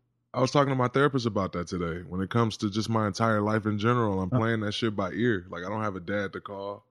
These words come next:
Speaker 1: I don't have parents or family, like, to check in with, you know? So, like, 'cause my therapist, I, I met with her today, and she asked me, like,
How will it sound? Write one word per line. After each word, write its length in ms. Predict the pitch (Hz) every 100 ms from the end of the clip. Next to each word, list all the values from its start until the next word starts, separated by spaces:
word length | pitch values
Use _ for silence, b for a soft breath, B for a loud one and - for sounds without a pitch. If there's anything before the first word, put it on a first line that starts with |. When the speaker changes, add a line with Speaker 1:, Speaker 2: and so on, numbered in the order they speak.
| 104
Speaker 1:
I 100 | 104
don't 200 | 101 95
have 260 | 95 87 87 _ _ _ _ _ -
parents 340 | 113 104 98
or 60 | 92
family, 380 | - 98 95 92
like, 380 | 92 90 95 90
to 80 | 87
check 320 | - 98 98
in 180 | 92 90
with, 240 | 92 87 87
you 120 | 92
know? 260 | 92 87 101 _ _ _ _ -
So, 120 | 110
like, 360 | 101 98 92 82 _ _ _ _ _ _
'cause 140 | 135
my 140 | 127 127
therapist, 340 | 135 131 123
I, 60 | 131 117 113
I 120 | 110 110
met 260 | 110 117
with 120 | 113
her 120 | 113 104
today, 320 | 101 113 95
and 100 | 90
she 160 | - 98
asked 240 | 101 -
me, 120 | 98
like, 320 | 90 90 85